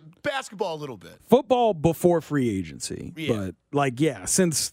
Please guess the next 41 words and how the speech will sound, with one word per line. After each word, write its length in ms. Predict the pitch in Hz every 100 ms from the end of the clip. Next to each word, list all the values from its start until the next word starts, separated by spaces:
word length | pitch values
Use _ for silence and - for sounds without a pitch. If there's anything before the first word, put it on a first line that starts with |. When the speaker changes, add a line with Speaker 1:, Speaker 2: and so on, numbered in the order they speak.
| _ - -
Speaker 2:
really 300 | 160 208 220
since, 220 | 170 180
Speaker 1:
Since, 20 | 160
Speaker 2:
like, 140 | 156
the 60 | 147
Speaker 1:
like, 60 | 147
Speaker 2:
early 200 | 165 151
nineties, 480 | 143 147 131 104
no. 280 | 107 95 -
Speaker 1:
Since, 320 | 135 190 208 202
like, 200 | 226 -
Cal 300 | 226 254 226
Ripken, 460 | 196 190 - 214
you 100 | 151
didn't 200 | 175 160
really 200 | 165 156
see 300 | 135 - 160
players 440 | 123 151 143 131 -
stick 260 | 147 120
with 100 | 107
their 160 | 101 110
teams. 380 | - 117 104 101
Speaker 2:
Right, 320 | 170 - -
Speaker 1:
It 80 | 120
just, 160 | 95 78
Speaker 2:
right, 80 | -
Speaker 1:
it 20 |
just 180 | - 92
Speaker 2:
yeah. 80 |
Speaker 1:
wasn't 280 | 190 170 147
there. 260 | 165 160 - _ _ _ _ _ _ _ _ _ -
And 180 | 220
in 120 | 220 214
the 180 | 208
N 80 | 311
F 260 | 320 220 -
L, 440 | 240 180 156 185 -
it's 200 | 185 -
hard 560 | - - 269 247 160
to 100 | -
win 600 | 180 170 143 117 131 131